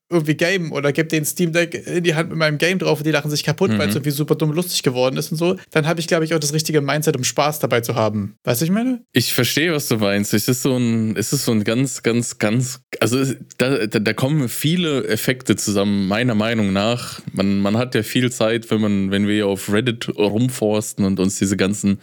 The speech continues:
Speaker 2: Beiträge da anschauen, die, die ja dann quasi die Leute sind, von denen wir so sprechen. Ich glaub, das ist, da, da kommen viele Punkte zusammen. Also da kann man erstmal, äh, wie man den, den Erfolg davon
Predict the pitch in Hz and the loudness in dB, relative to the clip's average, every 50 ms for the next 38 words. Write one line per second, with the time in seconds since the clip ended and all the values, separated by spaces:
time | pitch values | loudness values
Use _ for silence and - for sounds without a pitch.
0 | _ _ - 95 101 117 117 - - 113 107 107 104 107 101 98 92 80 73 95 | _ _ -2 0 0 0 -2 -2 -2 0 0 0 0 0 0 0 0 0 0 0
1 | 107 107 - - 101 104 104 104 107 104 - - - - - - - - 107 104 | 0 0 0 0 0 0 2 0 0 -2 -4 -12 -20 -18 -18 -18 -8 -2 -2 0
2 | 104 104 98 95 101 110 104 104 101 101 101 98 95 90 101 98 98 92 95 95 | 0 0 0 0 0 0 0 0 0 0 0 0 0 2 2 2 0 0 -2 -2
3 | - - 104 98 98 98 98 92 98 95 98 98 113 120 - - 107 92 104 101 | -2 0 0 2 2 2 2 2 2 2 2 2 0 0 0 0 0 0 0 0
4 | 95 90 - - 95 92 95 101 101 95 92 92 87 90 87 - - - 67 - | 0 -2 -4 -4 -2 0 0 0 0 0 -2 -2 -4 -4 -6 -6 -6 -6 -4 -4
5 | - - 92 98 95 - _ _ - - - _ - - - - - 117 - 123 | -2 0 0 -2 -2 -4 _ _ -20 -20 -12 _ -4 -4 -2 -2 -2 0 0 -2
6 | 127 - - 123 - - 127 - - - - - _ - 110 113 110 104 101 - | 0 0 -2 0 0 -2 -4 -4 -4 -6 -8 -10 _ -6 -2 0 0 0 0 -2
7 | 95 80 - 104 - - 131 123 135 131 127 120 117 107 - - - - - 131 | -2 0 -2 -2 0 0 0 0 0 0 0 -2 -2 -4 -6 -8 -8 -4 -2 -2
8 | 139 139 139 123 127 - 117 135 131 127 127 120 101 - - 101 101 101 101 107 | 0 0 -2 -2 -2 -2 -2 0 0 0 -2 -2 -4 -4 -2 -2 0 0 2 2
9 | 104 104 104 - - 95 98 98 98 107 104 101 104 104 - - 117 113 110 107 | 0 0 -2 -2 -2 -2 -2 0 0 0 0 0 0 -2 -2 0 0 0 2 0
10 | 107 104 98 - - 107 113 - - - 107 101 101 101 101 101 - - - - | 0 0 -2 -2 -2 -2 -2 -2 -2 -2 0 0 0 0 -2 -4 -8 -16 -20 -8
11 | - 90 98 98 92 95 95 87 - - 104 107 113 117 120 113 110 110 101 - | -4 -2 0 0 2 0 0 -2 -2 -4 -2 -2 0 0 0 0 0 0 0 0
12 | 107 101 104 98 107 101 98 90 90 - - - 101 98 131 143 - - - 131 | 0 0 0 0 0 0 -2 -2 -2 -4 -2 -2 0 0 0 0 -4 -4 -2 -2
13 | 123 - - 120 117 113 | -2 0 0 0 2 2